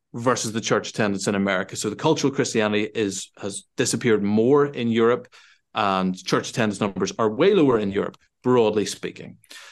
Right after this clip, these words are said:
So, uh, yeah, that's, th-, there's, there's good data to back that up. I also know this on a, on a personal level. So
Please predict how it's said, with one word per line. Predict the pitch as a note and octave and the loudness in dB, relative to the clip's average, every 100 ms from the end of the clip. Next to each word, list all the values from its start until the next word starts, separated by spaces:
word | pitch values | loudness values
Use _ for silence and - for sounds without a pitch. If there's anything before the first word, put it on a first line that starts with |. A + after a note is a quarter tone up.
| - | -10
So, | - A#2+ G#2+ G#2 | -2 2 2 0
uh, | - G#2 | -2 0
yeah, | B2 D#3+ | 2 2
that's, | E3 F3 - | 2 0 -2
th-, | D3+ D#3 D3 | -4 -4 0
there's, | D3 D3 D3 | 2 2 0
there's | C3 A2+ | -6 -6
good | - D3+ E3 C3 | -2 0 2 2
data | A#2 B2 | 2 2
to | A#2 | 0
back | G#2+ A2 G#2+ | 0 -2 -2
that | A#2 G#2 | -2 0
up. | G2+ G2+ - - - - | 0 -2 -6 -20 -10 0
I | |
also | C3 F3+ F#3+ C#3 - - _ _ | 2 4 4 2 0 -10 _ _
know | A2+ C#3 C3 C3+ | -6 0 2 4
this | B2+ - - | 2 0 -4
on | B2 | -4
a, | G#2+ | -4
on | A2 G#2 | -2 -6
a | |
personal | - - A#2 - A#2+ | -4 -4 -2 0 0
level. | A#2 A2+ A#2 | 2 2 0
So | A2+ A2+ G2+ | 0 0 0